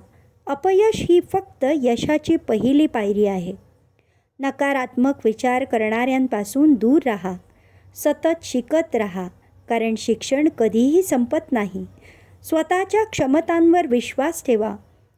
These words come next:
कारण यश तुमच्या हातात आहे. नवीन कल्पना स्वीकारायला शिका, त्या तुमचे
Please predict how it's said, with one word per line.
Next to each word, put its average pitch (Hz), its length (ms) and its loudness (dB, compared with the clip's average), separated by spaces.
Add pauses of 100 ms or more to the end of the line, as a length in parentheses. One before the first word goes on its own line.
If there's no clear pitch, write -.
(100)
कारण 233 280 -2
यश 240 420 0
तुमच्या 233 440 0
हातात 220 500 -6
आहे. 190 300 -6 (680)
नवीन 285 380 2
कल्पना 269 600 0
स्वीकारायला 269 840 0
शिका, 208 400 -4 (440)
त्या 269 160 0
तुमचे 254 520 0